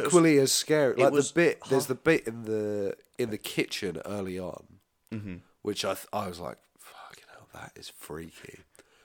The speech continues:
Speaker 2: But it's, and you're expecting a jump scare. It's not a jump scare. It's a slow kind of
Speaker 1: And when
Speaker 2: thing.
Speaker 1: she's in the bed, that's
Speaker 2: And when
Speaker 1: another
Speaker 2: she's, yeah,
Speaker 1: Yeah.
Speaker 2: that's very good
Speaker 1: And
Speaker 2: as
Speaker 1: it's
Speaker 2: well.
Speaker 1: ju-, oh.
Speaker 2: A couple of them which are,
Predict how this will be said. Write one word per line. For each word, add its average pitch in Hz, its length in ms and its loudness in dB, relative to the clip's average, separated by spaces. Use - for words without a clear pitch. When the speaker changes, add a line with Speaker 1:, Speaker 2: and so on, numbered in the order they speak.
Speaker 2:
But 104 140 -4
it's, 98 160 -8
and 117 200 -2
you're 113 120 -4
expecting 110 500 -2
a - 20 -12
jump 101 200 -6
scare. 87 160 -6
It's 80 180 -8
not 104 180 -8
a - 20 -14
jump 85 200 -12
scare. - 160 -10
It's - 140 -8
a - 40 -8
slow 98 600 -4
kind - 300 -14
of 90 80 -12
Speaker 1:
And 104 100 -4
when 104 100 0
Speaker 2:
thing. 90 80 -4
Speaker 1:
she's 95 140 -8
in 95 80 -6
the 92 60 -6
bed, 87 320 -2
that's 92 160 2
Speaker 2:
And 123 140 4
when 135 120 6
Speaker 1:
another 113 100 -4
Speaker 2:
she's, 107 180 -6
yeah, 101 300 -2
Speaker 1:
Yeah. 98 140 0
Speaker 2:
that's 107 200 0
very 95 260 -4
good 87 100 -8
Speaker 1:
And 85 80 -6
Speaker 2:
as 87 40 -8
Speaker 1:
it's 90 80 -6
Speaker 2:
well. 80 60 -6
Speaker 1:
ju-, - 80 -14
oh. 87 280 -4
Speaker 2:
A 104 80 -4
couple 139 320 4
of 120 80 0
them 95 300 -4
which 90 260 -8
are, 92 180 -8